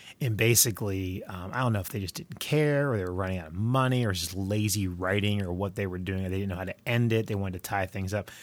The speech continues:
I don't know. For whatever reason, it, it was, I felt it was, like, really, really dumb. I didn't really like it. It was that you had somebody, um, testifying before Congress talking about how we were going to, we were having an invasion.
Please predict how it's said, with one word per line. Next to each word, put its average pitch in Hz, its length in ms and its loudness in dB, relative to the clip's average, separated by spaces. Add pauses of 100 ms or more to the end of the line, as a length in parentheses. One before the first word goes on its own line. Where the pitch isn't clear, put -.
(300)
I 131 120 12
don't 101 80 4
know. 92 120 -2
For - 140 -8
whatever 117 300 4
reason, 98 500 -2 (340)
it, 135 220 0
it 151 140 -4
was, 131 160 -4
I 107 160 -2
felt 104 260 0
it - 20 -4
was, 92 140 -2
like, 90 160 -6
really, 117 540 4
really 92 340 -2
dumb. 82 340 -8
I 98 120 -6
didn't 95 240 -2
really 90 180 -2
like 85 300 -6
it. 101 140 -10
It 139 60 -12
was 117 180 -2
that 101 200 -2 (640)
you 131 140 0
had 98 500 2
somebody, 98 680 -2
um, 87 500 -10 (320)
testifying 101 560 0
before 92 260 -6
Congress 95 480 -2
talking 101 420 -4
about 90 220 -2
how 95 320 0
we 92 160 -2
were 90 180 -6
going 95 280 0
to, 95 60 -4
we 135 180 -4
were 90 100 -4
having 90 580 -2
an 98 140 -8
invasion. 92 800 0